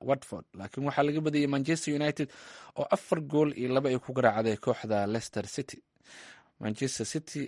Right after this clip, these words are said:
ayaa iyana laba iyo eber kaga badisay kooxda Burnley. Dhinaca Talyaaniga, kooxda Inter Milan ayaa khasaarihii ugu horreeyay ee xilli ciyaareedka soo gaaray xalay markii ay saddex gool iyo gool ku la khasaartay kooxda Lazio.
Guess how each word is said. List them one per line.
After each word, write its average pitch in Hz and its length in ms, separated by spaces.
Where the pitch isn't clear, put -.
ayaa 123 240
iyana 127 300
laba 120 240
iyo 117 200
eber 131 200
kaga 131 200
badisay 110 420
kooxda 104 640
Burnley. 113 380
Dhinaca 170 300
Talyaaniga, 160 640
kooxda 135 840
Inter 156 380
Milan 110 420
ayaa 113 300
khasaarihii 143 580
ugu 160 140
horreeyay 139 380
ee 135 40
xilli 139 240
ciyaareedka 143 480
soo 143 200
gaaray 127 500
xalay 143 340
markii 147 480
ay 127 220
saddex 151 400
gool 131 240
iyo 117 160
gool 127 320
ku 131 240
la 123 120
khasaartay 113 560
kooxda 104 460
Lazio. 107 440